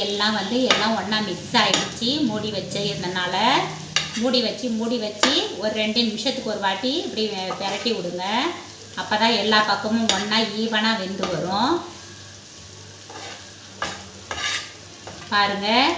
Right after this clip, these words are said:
இன்னும் கொஞ்ச நேரத்துல இது ரெடி ஆயிடும். இன்னும் ஒரு அஞ்சு நிமிஷம் மூடி போட்டு நம்ம வச்சிடலாம் சிம்லயே. பாருங்க, கனவா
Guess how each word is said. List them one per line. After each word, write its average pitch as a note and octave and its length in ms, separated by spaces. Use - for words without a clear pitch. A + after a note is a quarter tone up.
இன்னும் G#3+ 240
கொஞ்ச G3 140
நேரத்துல G#3+ 400
இது G3+ 180
ரெடி G#3+ 160
ஆயிடும். G3+ 400
இன்னும் A3 240
ஒரு G3 100
அஞ்சு F#3+ 220
நிமிஷம் A3 320
மூடி G3+ 240
போட்டு F3+ 260
நம்ம G3+ 100
வச்சிடலாம் E3+ 500
சிம்லயே. E3+ 440
பாருங்க, A3 400
கனவா A3 320